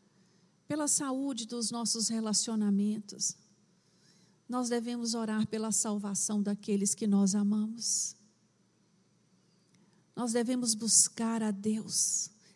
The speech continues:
clamar ao Senhor pela vida daqueles que nós amamos.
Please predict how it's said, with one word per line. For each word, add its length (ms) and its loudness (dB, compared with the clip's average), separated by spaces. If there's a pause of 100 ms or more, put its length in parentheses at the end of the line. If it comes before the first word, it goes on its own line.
clamar 800 2
ao 160 -2
Senhor 640 0 (600)
pela 240 4
vida 400 -2
daqueles 580 0
que 120 -2
nós 320 2
amamos. 600 -2